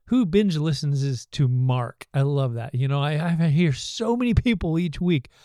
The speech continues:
"Oh, have you seen this show? Have you, I binge watched this, binge wa-," Okay, fantastic. Good for you. I, in hearing someone say, "Yeah, I binge listened to, to the book of Mark." <laughs> I love that. How beautiful is that? That's, that's not an Alex thing. To me, that's a Holy Spirit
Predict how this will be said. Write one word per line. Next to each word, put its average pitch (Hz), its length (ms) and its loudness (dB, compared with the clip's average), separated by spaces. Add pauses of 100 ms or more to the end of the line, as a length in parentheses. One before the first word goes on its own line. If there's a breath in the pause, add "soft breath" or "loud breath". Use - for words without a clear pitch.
(340 loud breath)
"Oh, 180 200 8
have 151 100 4
you 139 80 2
seen 160 240 0
this 160 140 0
show? 143 200 0
Have 135 100 2
you, 151 100 2
I 127 160 2
binge 143 280 2
watched 143 280 -2
this, 151 220 -2
binge 143 260 0
wa-," 156 140 -4 (340 soft breath)
Okay, 160 300 2
fantastic. 151 580 -2
Good 147 160 -4
for 151 100 -2
you. 120 120 2 (540 soft breath)
I, - 100 -10 (360)
in 214 220 -4
hearing 185 320 0
someone 180 320 -2
say, 147 160 -4
"Yeah, 143 180 0
I 147 120 0
binge 147 460 -2
listened 139 500 0
to, 131 160 0 (260)
to 143 120 -2
the 127 100 0
book 139 180 -2
of 131 120 0
Mark." 139 460 -2
<laughs> - 760 -4
I 240 140 -2
love 247 400 -4
that. 151 260 -2 (960 loud breath)
How 208 200 -2
beautiful 208 460 0
is 123 140 2
that? 127 280 -4
That's, 180 300 -4
that's 196 300 -4
not 220 220 -2
an 170 80 -2
Alex 147 360 -2
thing. 120 200 -2
To - 100 -4
me, 135 160 0
that's 131 240 -4
a 131 60 -2
Holy 120 240 -2
Spirit - 300 -10